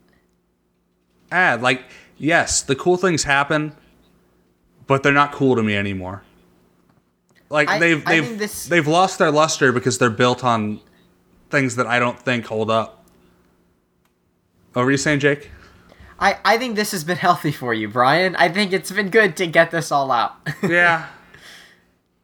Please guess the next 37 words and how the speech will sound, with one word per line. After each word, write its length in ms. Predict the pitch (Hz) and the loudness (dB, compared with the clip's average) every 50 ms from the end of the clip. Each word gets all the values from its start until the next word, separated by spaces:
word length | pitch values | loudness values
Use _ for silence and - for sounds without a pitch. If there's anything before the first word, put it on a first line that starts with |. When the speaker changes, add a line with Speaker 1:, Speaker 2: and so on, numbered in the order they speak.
| _ _ _ _ _ _ _ _ _ _ _ _ _ | _ _ _ _ _ _ _ _ _ _ _ _ _
Speaker 1:
<laughs> 20 | - | -8
I, 880 | - - - 622 659 - 208 - - 226 208 - - - - - - - - - - - - - - - | -8 -6 -6 -6 -4 -2 -2 -2 0 -2 -2 -2 -4 -6 -8 -10 -14 -18 -18 -18 -18 -18 -18 -12 -6 -2
I 260 | 160 185 202 202 262 | 0 0 0 2 2
don't 120 | 320 403 349 | 2 2 2
know 80 | 294 | 2
what 100 | 254 202 | 2 2
happened, 400 | 175 160 156 156 139 151 117 107 | 4 4 2 2 2 0 -2 0
really. 340 | 113 120 127 120 113 107 110 - - - - - - - - - | 0 2 2 2 2 0 -2 -4 -10 -18 -20 -20 -20 -20 -10 -2
I 120 | 139 143 | 0 2
mean, 260 | 143 143 143 139 139 131 | 4 4 4 2 2 0
all 180 | 143 170 185 | 0 0 2
these, 540 | 190 208 208 190 175 160 143 - - - - - - - - - - - _ - - - _ _ _ _ _ _ - | 2 2 2 2 2 0 0 -4 -6 -6 -8 -12 -16 -20 -20 -20 -20 -20 _ -20 -20 -20 _ _ _ _ _ _ -2
yeah, 140 | 180 185 160 | -2 0 2
I 120 | 214 247 | 2 0
thought 280 | 247 - - 320 262 - | 0 2 2 2 2 2
Endgame 480 | 180 185 185 185 160 170 160 151 139 | 2 0 0 2 2 2 2 2 2
was 140 | 135 127 113 | 0 0 0
right 160 | 135 135 139 | 0 2 2
up 100 | 143 127 | 2 0
my 120 | 131 131 127 | 2 2 2
alley 300 | 123 127 127 120 113 110 | 4 4 4 4 2 2
when 120 | 110 110 | 0 -2
it 60 | 107 | -4
came 200 | - 131 123 117 | -4 -4 -2 0
out. 240 | 113 107 110 107 - - _ _ - | 0 0 -2 -4 -6 -12 _ _ -8
I'm 100 | 135 135 | -2 0
like, 140 | 135 135 | 0 0
"Oh, 100 | 147 156 | 2 2
I 100 | 156 165 | 2 2
like 280 | 170 165 160 165 160 - | 2 2 2 0 0 0
this 160 | 156 139 - | 0 0 0
'cause 180 | - - 135 120 | 0 -2 -2 -2
it 80 | 127 | -2
was 140 | 113 110 107 | -4 -4 -6
weird." 320 | 104 113 120 123 110 98 - | -2 0 0 2 2 2 2
Speaker 2:
I 100 | 220 220 | 0 0
mean 260 | 220 220 214 196 | -2 -4 -6 -6